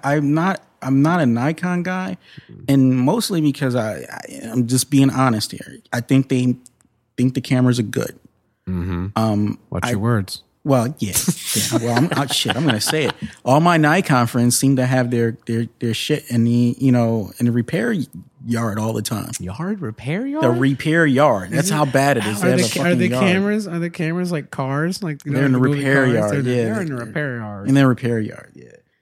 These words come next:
Speaker 1: They're always in the shop, or, like, I see grips and shit coming off. Like, and, I mean, I can tell you, man, like, you know, <laughs> my, my seventy-two hundred hit the marble floor <laughs> one time, and that shit only got, like, a little ding on the front.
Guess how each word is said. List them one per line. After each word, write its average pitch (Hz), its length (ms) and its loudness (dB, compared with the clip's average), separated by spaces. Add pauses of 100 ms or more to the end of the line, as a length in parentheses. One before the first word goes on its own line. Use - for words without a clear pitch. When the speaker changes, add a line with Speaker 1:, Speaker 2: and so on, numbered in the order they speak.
(160)
Speaker 1:
They're 220 80 -4
always 202 200 2
in 202 60 0
the 190 60 2
shop, 220 380 0
or, 127 140 2
like, 127 200 0
I 123 80 -6
see 147 160 -2
grips 107 540 -4
and 139 100 0
shit - 160 -6
coming 139 220 2
off. 143 320 2
Like, 131 320 -2
and, 165 240 -4 (440)
I - 40 -10
mean, 151 220 2
I 220 140 -2
can 117 180 -4
tell 160 180 0
you, 131 160 2
man, 120 220 2
like, 117 220 0
you 123 320 -2
know, 107 120 -2
<laughs> - 20 -2
my, 123 120 -2 (520)
my 151 120 2
seventy-two 156 600 2
hundred 143 300 4
hit 147 180 0
the 120 80 2
marble 123 320 2
floor 151 360 4
<laughs> - 180 -4
one 120 120 0
time, 113 400 -4
and 104 140 -6
that - 180 -8
shit 180 160 -8
only 165 180 -4
got, 143 200 -6
like, 135 120 -6
a 135 40 -4
little 131 180 0
ding 135 380 0
on 107 80 0
the 101 80 -6
front. - 340 -10